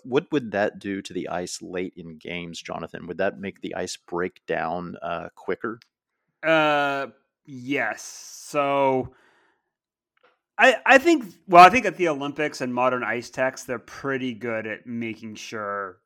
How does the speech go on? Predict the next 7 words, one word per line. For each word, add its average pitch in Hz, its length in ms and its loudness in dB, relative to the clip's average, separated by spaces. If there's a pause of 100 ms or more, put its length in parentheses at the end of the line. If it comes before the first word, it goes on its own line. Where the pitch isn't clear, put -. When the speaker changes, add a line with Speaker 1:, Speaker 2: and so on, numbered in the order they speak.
(160)
Speaker 2:
the 120 100 -12
pebble 104 680 -8 (500)
lasts 113 460 -2
the 120 100 -16
full 117 280 -10
game. 131 520 -6
But 120 560 0